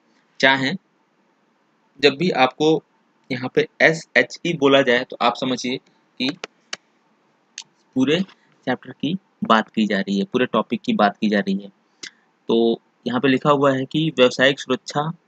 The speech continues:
एवं स्वास्थ्य के अंतर्गत किसी व्यवसाय या रोजगार में लगे हुए लोगों की सुरक्षा, स्वास्थ्य एवं कल्याण पर विचार किया जाता है। मतलब उनकी सुरक्षा और उनका health अगर सही रहेगा, अगर वो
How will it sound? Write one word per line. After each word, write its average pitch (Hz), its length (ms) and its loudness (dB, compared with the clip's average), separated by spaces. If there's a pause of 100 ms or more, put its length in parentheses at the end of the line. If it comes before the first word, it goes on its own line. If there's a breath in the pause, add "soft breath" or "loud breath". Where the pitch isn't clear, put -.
(140)
एवं 131 180 2
स्वास्थ्य 139 420 0
के - 120 -8
अंतर्गत 127 500 -2
किसी 151 320 -2
व्यवसाय 120 540 2 (600 soft breath)
या 123 120 6
रोजगार 120 500 2
में 156 140 0
लगे 131 240 2
हुए 135 220 0
लोगों 123 440 2
की 160 220 -6 (600)
सुरक्षा, 135 460 0 (420)
स्वास्थ्य 135 380 2 (100)
एवं 123 200 2
कल्याण 117 420 2
पर 120 240 -2
विचार 104 280 0
किया 202 240 -4
जाता 196 300 -4
है। 202 80 -16 (1040)
मतलब 170 340 2 (840)
उनकी 147 260 2
सुरक्षा 160 560 0 (560)
और 131 140 2
उनका 143 280 2
health 107 380 -4 (480)
अगर 139 200 -2
सही 143 360 2
रहेगा, 104 380 0 (200)
अगर 120 220 2
वो 156 140 -2